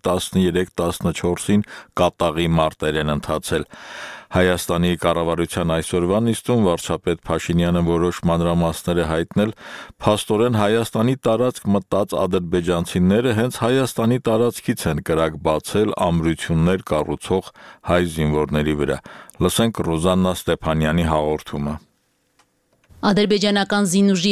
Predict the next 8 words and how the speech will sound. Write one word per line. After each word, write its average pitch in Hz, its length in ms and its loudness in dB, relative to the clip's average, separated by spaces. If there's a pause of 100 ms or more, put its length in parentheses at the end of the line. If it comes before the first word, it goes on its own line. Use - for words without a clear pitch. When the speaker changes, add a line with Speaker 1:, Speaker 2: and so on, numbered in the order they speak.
(120)
Speaker 2:
հրետակոծության 190 840 2
հետևանքով 190 640 2
զոհված 160 640 0
երեք 175 320 4
զինծառայողներից 165 840 2 (100)
մեկը 208 240 2 (100)
տասնիննամյա 180 760 4 (100)
Ժամկետային 160 600 2